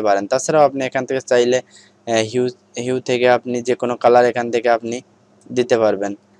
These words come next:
আপনি এখান থেকে কালারটি নিয়ে, সেই কালারটি নিয়েও কিন্তু আপনি এখান থেকে কিন্তু কালারটি কম বেশি করতে পারবেন। দেখুন এখানে পরিবর্তন হচ্ছে, মানে এখান থেকে আপনি select করবেন যে আপনি কোন কালারটা পরিবর্তন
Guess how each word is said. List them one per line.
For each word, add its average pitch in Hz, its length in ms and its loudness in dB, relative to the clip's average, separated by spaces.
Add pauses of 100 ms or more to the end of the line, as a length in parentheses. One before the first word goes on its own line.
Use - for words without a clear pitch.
(140)
আপনি 135 180 -2 (100)
এখান 151 220 -4
থেকে 151 140 0 (100)
কালারটি 143 400 2 (120)
নিয়ে, 127 240 -2 (280)
সেই 131 260 -4
কালারটি 131 360 -4
নিয়েও 135 360 -4
কিন্তু 139 200 -4 (100)
আপনি 135 140 -8 (100)
এখান 131 260 -10
থেকে 131 160 -4 (100)
কিন্তু 131 220 -6 (440)
কালারটি 127 380 0 (400)
কম 131 120 -2 (120)
বেশি 131 260 -2
করতে 113 280 -4
পারবেন। 101 280 -4 (340)
দেখুন 151 220 -6 (200)
এখানে 135 280 -6
পরিবর্তন 120 440 -4
হচ্ছে, - 200 -14 (920)
মানে 120 160 -4 (200)
এখান 160 260 -4
থেকে 170 200 2
আপনি 165 140 -4 (100)
select 156 320 2
করবেন 120 220 2
যে 127 100 0
আপনি 147 120 -4 (120)
কোন 156 120 -2 (100)
কালারটা 147 420 0 (680)
পরিবর্তন 143 340 6